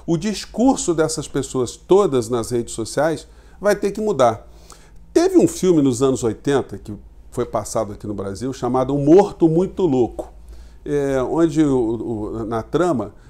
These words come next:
é, uma figura que já tinha morrido era segurada pelos outros, é, personagens, né, pra parecer que ele não tinha morrido no meio da trama.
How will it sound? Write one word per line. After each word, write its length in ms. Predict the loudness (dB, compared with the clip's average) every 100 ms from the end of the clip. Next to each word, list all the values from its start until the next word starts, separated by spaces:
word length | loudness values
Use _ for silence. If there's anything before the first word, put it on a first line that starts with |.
| -12
é, 220 | -6 -2
uma 240 | -2 -2 -4
figura 540 | -4 -4 2 4 4
que 120 | 2
já 140 | -2 -2
tinha 220 | 0 -2
morrido 520 | 0 -2 0 -2 -4 -10 -10
era 180 | -4 -2
segurada 840 | -2 -2 2 4 6 6 4 -2 -6 -8
pelos 320 | -2 0 0 -2
outros, 480 | -2 -4 -12 -14 -14
é, 240 | -10 -10
personagens, 880 | -8 -8 -6 -4 0 2 2 0 -2
né, 140 | -2 -2
pra 180 | -2 -2
parecer 400 | 0 0 -2 -2
que 120 | -2
ele 100 | 2
não 140 | 0
tinha 180 | 0 -2
morrido 480 | -2 -2 0 0 2
no 80 | 2
meio 160 | 2
da 160 | 0 -2
trama. 500 | -2 -2 -2 -4 -10